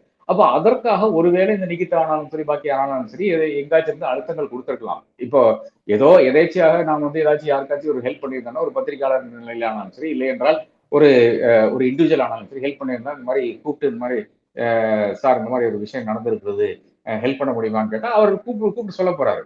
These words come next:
இதுல கூப்பிட்டு சொல்வது வந்து எப்படின்னு பாத்தீங்கன்னா, அ, சிலர் கூறுகிறார், "இந்த ஏ டி ஜி பியை கூப்பிட்டு சொன்னாங்க, அ, Law and Order கூப்பிட்டு சொன்னாங்க, டி ஜி பியை கூப்பிட்டு சொன்னாங்க." இப்படி எல்லாம் கிடையாதுங்க.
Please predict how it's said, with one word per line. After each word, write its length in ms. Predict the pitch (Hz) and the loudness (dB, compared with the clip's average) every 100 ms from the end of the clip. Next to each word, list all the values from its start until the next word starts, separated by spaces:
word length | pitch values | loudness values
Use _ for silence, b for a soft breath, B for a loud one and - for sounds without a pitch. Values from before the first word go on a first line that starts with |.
| _ _ _ 180 | _ _ _ 0
இதுல 240 | 208 247 | 0 0
கூப்பிட்டு 360 | - 339 330 277 | 2 0 2 0
சொல்வது 360 | 196 185 160 | 0 2 0
வந்து 280 | 135 113 117 | 0 -2 2
எப்படின்னு 600 | 151 139 156 160 185 175 151 | 2 2 -2 -2 -2 -2 -4
பாத்தீங்கன்னா, 760 | 135 131 180 165 135 131 127 | -4 -4 -4 -2 0 0 0
அ, 60 | 127 | 0
சிலர் 300 | 180 185 180 | 0 0 0
கூறுகிறார், 440 | 185 185 185 185 | 0 2 2 0
"இந்த 140 | 165 | 0
ஏ 180 | 156 190 | 2 4
டி 120 | 190 | 4
ஜி 180 | 175 165 | 0 -4
பியை 40 | 165 | -6
கூப்பிட்டு 280 | 156 - | -6 -8
சொன்னாங்க, 220 | 151 135 135 131 - _ _ 139 | -4 -2 0 -2 -4 _ _ -2
அ, 120 | 139 | 2
Law 120 | 147 | 2
and 100 | 147 | 4
Order 200 | 139 135 | 2 0
கூப்பிட்டு 280 | 135 131 139 | -4 -6 -4
சொன்னாங்க, 420 | 127 123 127 123 | -2 4 4 4
டி 100 | 180 | 2
ஜி 120 | 175 160 | 2 0
பியை 100 | 143 | -2
கூப்பிட்டு 300 | 147 135 135 | -4 -6 -4
சொன்னாங்க." 360 | 131 123 - _ _ | -2 -2 -6 _ _
இப்படி 320 | 175 170 156 | 0 2 2
எல்லாம் 160 | 156 156 | 2 2
கிடையாதுங்க. 480 | 127 127 107 92 | 4 4 2 -4